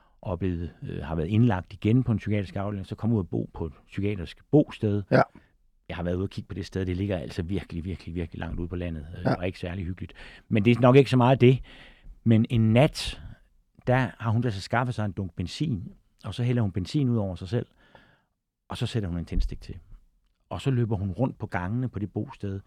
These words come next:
Speaker 1: som sådan en, øh,
Speaker 2: Ja.
Speaker 1: en levende fakkel. Og hun dør fire dage senere.
Speaker 2: Det er nogle... Øh, det er nogle
Speaker 1: Når, når jeg fortæller den historie, når jeg slår
Speaker 2: Ja.
Speaker 1: op på en scene og fortæller den, og kigger
Speaker 2: Ja.
Speaker 1: på folk,
Speaker 2: Der er stille.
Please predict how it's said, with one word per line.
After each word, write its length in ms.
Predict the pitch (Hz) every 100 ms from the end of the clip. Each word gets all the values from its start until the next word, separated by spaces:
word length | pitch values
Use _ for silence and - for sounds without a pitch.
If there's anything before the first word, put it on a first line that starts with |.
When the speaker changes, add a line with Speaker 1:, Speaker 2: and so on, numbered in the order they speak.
| _ _ -
Speaker 1:
som 140 | 120
sådan 240 | 113 104 101
en, 180 | 92 87
øh, 260 | 82 82 82 _ _ - - -
Speaker 2:
Ja. 120 | 131 - -
Speaker 1:
en 80 | 98
levende 300 | 95 110 110
fakkel. 360 | 92 90 95 - _ _ _ _ _ _
Og 80 | -
hun 100 | 98
dør 180 | 104 98
fire 200 | - 101
dage 160 | 92 87
senere. 400 | 85 82 87 82 _ _ _ _ _ _ _ _ _ _
Speaker 2:
Det 60 | 123
er 40 |
nogle... 320 | 170 123 110 110
Øh, 140 | 104 98 92 78 - -
det 120 | 139
er 60 |
nogle 160 | 110 113
Speaker 1:
Når, 120 | 120 127
når 60 |
jeg 120 | 123 120
fortæller 320 | - 185 160
den 120 | 156
historie, 340 | 123 160 139 107
når 60 | 120
jeg 100 | 110
slår 100 | 135
Speaker 2:
Ja. 40 | 143
Speaker 1:
op 120 | -
på 80 | 131
en 80 |
scene 320 | - 123 139 139
og 60 |
fortæller 260 | - 143 117
den, 180 | 113 - - -
og 100 | - -
kigger 400 | 180 175 113 78 _ _ _ _ -
Speaker 2:
Ja. 80 | 190
Speaker 1:
på 60 |
folk, 380 | - 117 127 - -
Speaker 2:
Der 60 | 170
er 60 |
stille. 300 | - 151 143